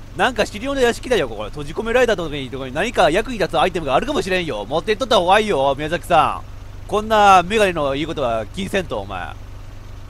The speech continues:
書類関係を私が書くから、問題があった箇所だけ私に言ってくれればいいよ。はい。宮崎さん、バッグは置いちゃダメだよ。あとはこう、なんか役に立つかも思うから。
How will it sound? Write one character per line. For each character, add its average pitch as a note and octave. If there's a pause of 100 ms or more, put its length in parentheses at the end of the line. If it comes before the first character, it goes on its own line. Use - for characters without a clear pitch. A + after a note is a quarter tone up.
(400)
書 G3
類 C4
関 B3+
係 E3+
を C#3
私 D3+
が E3+
書 D#3+
く A2
か A2
ら、 G#2 (200)
問 C3+
題 F3+
が G3
あ G#3
っ -
た F3+
箇 -
所 A#2+
だ -
け G#2+
私 G#2
に B2+
言 C3+
っ -
て D3
く C3+
れ C#3+
れ D#3+
ば B2
い A#2+
い -
よ。 G#2 (1000)
は D#4+
い。 E4 (640)
宮 B3
崎 C#4
さ F3+ (240)
ん、 -
バ C4+
ッ A#3+
グ B3+
は G#3+
置 A#3+
い A3+
ち C4
ゃ A#3
ダ G#3
メ C4
だ B3+
よ。 C3+ (260)
あ F3+
と G#3
は G#3+
こ G3+
う、 G3+
な A#3
ん G#3
か E3 (260)
役 D#3
に G3
立 C3+
つ -
か C3
も G2+
思 G2+
う F#2+
か F#2+
ら。 F2+